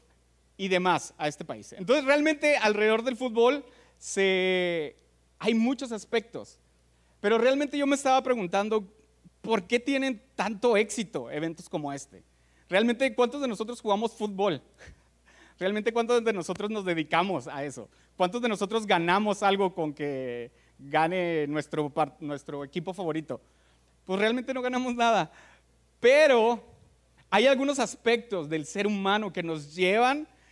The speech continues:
o que nos atraen en eventos como este, que provocan un éxito, eh,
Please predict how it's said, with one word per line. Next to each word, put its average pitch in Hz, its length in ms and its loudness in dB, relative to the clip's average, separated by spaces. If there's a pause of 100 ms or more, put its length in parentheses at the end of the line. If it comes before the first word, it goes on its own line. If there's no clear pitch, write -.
(120)
o 180 160 0
que 190 120 2
nos 190 280 2
atraen 208 600 4
en 262 120 2
eventos 214 340 0
como 202 260 2
este, 214 520 -2 (240)
que 208 140 2
provocan 196 440 0
un 214 220 0
éxito, 190 540 -4 (1000)
eh, 147 440 0